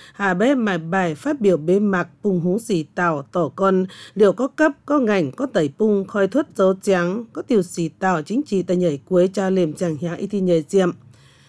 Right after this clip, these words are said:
Dầm công dầm dùn bế mạc nhìn vùi, đồng chí Đỗ Đức Duy, ủy viên ban chấp hành trung ương đảng, bí thư xanh ủy công. Tại yết cuối nhà y thiên nhờ diệp pham dầm hít rủ thánh kéo thăm tiểu khâu,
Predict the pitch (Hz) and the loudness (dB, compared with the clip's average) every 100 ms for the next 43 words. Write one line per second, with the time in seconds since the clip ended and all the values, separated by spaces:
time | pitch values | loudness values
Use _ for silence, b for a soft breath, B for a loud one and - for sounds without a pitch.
0 | b b b 185 233 220 208 208 262 320 | b b b 2 4 4 2 2 2 4
1 | 269 220 214 214 180 180 165 156 147 170 | 4 4 4 2 2 4 4 0 -4 2
2 | 214 240 180 - 175 208 175 175 180 151 | 4 4 0 -4 -2 0 2 4 2 2
3 | b b - 220 202 208 214 233 226 262 | b b 2 2 2 0 0 4 4 4
4 | 254 254 247 247 196 170 143 214 220 202 | 2 0 0 0 0 0 0 0 2 0
5 | 208 196 339 285 180 202 202 202 185 165 | 0 0 -2 -2 -2 0 0 2 2 -2
6 | 147 135 170 170 190 202 185 175 320 330 | -4 -4 -2 0 0 2 2 0 0 0
7 | 190 180 135 - 190 202 - _ b b | 4 2 2 -2 0 0 -4 _ b b
8 | b b b 240 277 349 247 254 226 233 | b b b 4 4 4 4 4 2 0
9 | 269 269 220 180 180 185 165 - 208 208 | 0 2 2 2 0 -2 -2 -2 -2 0
10 | 190 202 196 233 311 - 165 - 175 196 | 0 0 0 0 -2 -2 -4 -4 -6 -4
11 | 180 175 190 311 - 180 139 - 202 214 | -2 -2 0 -4 -2 -6 -4 0 2 2